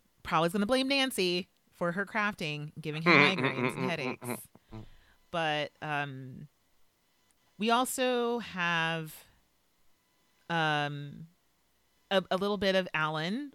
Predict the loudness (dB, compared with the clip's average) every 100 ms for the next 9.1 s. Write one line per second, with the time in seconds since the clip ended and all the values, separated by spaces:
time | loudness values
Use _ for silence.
0 | -4 -4 -4 -4 -4 -4 -6 -6 -10 _
1 | _ _ _ _ 4 6 8 6 4 -4
2 | _ -4 0 0 0 -2 -2 0 0 0
3 | -2 -4 -8 _ _ _ _ _ _ _
4 | _ _ _ 4 4 4 0 -2 -4 -6
5 | _ _ 0 2 2 -2 -8 -8 -8 -2
6 | -2 -2 -6 -6 -8 -8 _ _ _ _
7 | _ _ -10 -4 -4 -4 -4 -6 -4 -6
8 | -6 -12 -8 -6 -6 -10 -12 -8 -8 -8